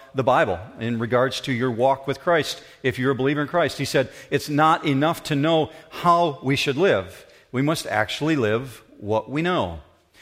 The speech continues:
Now, we started in week one in Hebrews, understanding that Hebrews is full of theology. There's a lot to learn about God, and it's,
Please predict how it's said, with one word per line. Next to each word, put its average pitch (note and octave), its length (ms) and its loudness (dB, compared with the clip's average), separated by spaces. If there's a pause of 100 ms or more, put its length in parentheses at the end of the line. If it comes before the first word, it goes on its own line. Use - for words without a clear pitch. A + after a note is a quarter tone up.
(140)
Now, A2 100 0
we C#3+ 100 2
started D3 500 2
in B2 200 0
week D3 220 0
one D3+ 240 0
in C3+ 140 0
Hebrews, C#3+ 580 0 (320)
understanding C#3+ 640 0
that B2 240 0
Hebrews D3+ 460 0
is B2+ 180 -4
full C3+ 800 0
of A2+ 100 -4
theology. G2 800 -2 (440)
There's G3+ 140 -2
a G#3 80 0
lot B2 500 0
to C3+ 100 -4
learn A#2+ 220 -2
about F#2+ 280 -2
God, F#2+ 320 0
and B2 120 -4
it's, - 220 -6